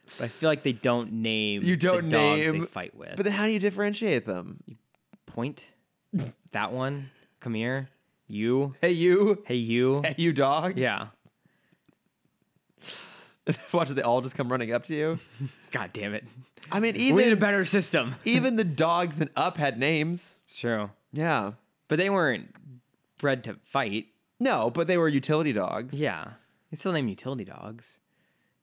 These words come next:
Speaker 1: 'Cause usually, I mean, t-, going to the negative side of, of dog fighting, usually when they lose, you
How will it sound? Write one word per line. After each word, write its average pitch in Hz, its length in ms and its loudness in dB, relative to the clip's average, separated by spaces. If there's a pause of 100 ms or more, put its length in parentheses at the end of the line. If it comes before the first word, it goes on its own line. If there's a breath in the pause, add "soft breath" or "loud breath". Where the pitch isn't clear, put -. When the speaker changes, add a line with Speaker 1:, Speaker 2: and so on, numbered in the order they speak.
Speaker 1:
'Cause 151 120 4
usually, 165 640 4 (100)
I 131 80 -2
mean, 117 420 2
t-, - 140 -16 (180)
going 135 200 2
to 123 80 -6
the 123 60 0
negative 113 380 -2
side 107 200 0
of, 98 180 -6
of 101 160 -12
dog 117 260 0
fighting, 95 440 -6
usually 117 340 -2
when 107 280 -8
they 101 120 0
lose, 107 540 -2
you 101 100 -10